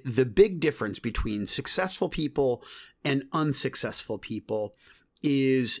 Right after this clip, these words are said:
not the ability to dream. It's not imagination.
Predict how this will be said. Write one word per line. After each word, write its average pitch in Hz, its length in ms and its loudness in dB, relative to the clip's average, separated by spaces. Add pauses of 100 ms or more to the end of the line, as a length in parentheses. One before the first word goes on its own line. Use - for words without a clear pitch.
not 139 500 2
the 151 260 -2
ability 131 580 2
to - 220 -6
dream. 113 640 -4
It's - 220 -4
not 120 460 -2
imagination. 104 1080 -2